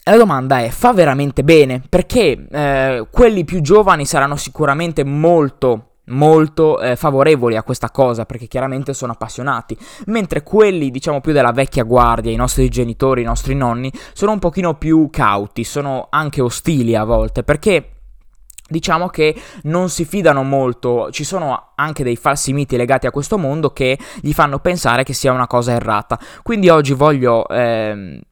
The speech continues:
diciamo, spiegare i vantaggi, gli svantaggi e partirò appunto da questi falsi miti.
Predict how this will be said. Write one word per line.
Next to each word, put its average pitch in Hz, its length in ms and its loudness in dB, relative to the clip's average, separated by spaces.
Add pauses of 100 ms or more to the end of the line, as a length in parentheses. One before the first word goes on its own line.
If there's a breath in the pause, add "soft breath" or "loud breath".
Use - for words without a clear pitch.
(760)
diciamo, 123 680 -4
spiegare 143 380 -4
i 131 40 -2
vantaggi, 175 560 0
gli 135 160 -2
svantaggi 151 840 -4 (200 loud breath)
e 160 180 2
partirò 175 500 2
appunto 143 460 -2
da 135 100 2
questi 143 280 -4
falsi 120 360 -2
miti. 110 380 -8